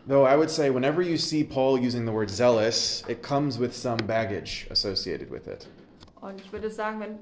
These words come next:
Speaker 2: wenn wir sehen, dass Paulus das Wort eifern benutzt, dann ist, hängt da auch immer was mit dran.
Speaker 1: There's history with the word zeal
Speaker 2: Da
Speaker 1: in,
Speaker 2: ist
Speaker 1: in
Speaker 2: Geschichte
Speaker 1: Jewish
Speaker 2: verbunden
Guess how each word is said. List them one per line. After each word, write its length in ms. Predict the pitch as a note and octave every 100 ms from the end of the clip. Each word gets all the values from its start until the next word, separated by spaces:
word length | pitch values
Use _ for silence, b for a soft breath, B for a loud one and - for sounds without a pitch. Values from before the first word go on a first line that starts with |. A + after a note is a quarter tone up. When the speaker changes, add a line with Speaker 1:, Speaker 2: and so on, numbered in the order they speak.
| -
Speaker 2:
wenn 200 | G3+ G#3+
wir 100 | G3
sehen, 300 | G#3 G#3+ G#3
dass 180 | G3+ -
Paulus 360 | G3+ G3 G3+
das 220 | G3+ G3 F#3+
Wort 160 | F#3
eifern 680 | - G3 B3 - G#3+ G3 G3+
benutzt, 500 | G#3 G3 G3 G#3 - -
dann 360 | G3+ G#3 G3+ G3+ -
ist, 120 | G#3+
hängt 260 | G#3+ G#3 G#3+
da 80 | F#3+
auch 140 | F#3+
immer 180 | G3+ G3+
was 200 | G3 G3
mit 240 | G#3 - -
dran. 260 | F3+ F#3 -
Speaker 1:
There's 260 | A#2+ C#3 C#3
history 580 | D#3 E3+ - C3 G2 C#2 - - - - - - A2+
with 160 | A2 -
the 80 | G#2
word 280 | G#2 F#2+
zeal 420 | G2 G#2+ A#2 F#2 - - - -
Speaker 2:
Da 140 | G3+
Speaker 1:
in, 60 | - -
Speaker 2:
ist 180 | - -
Speaker 1:
in 120 | G3+
Speaker 2:
Geschichte 400 | G#3 - C4+ E3+
Speaker 1:
Jewish 160 | A3 G#3+
Speaker 2:
verbunden 380 | G#3+ F#3+ G#3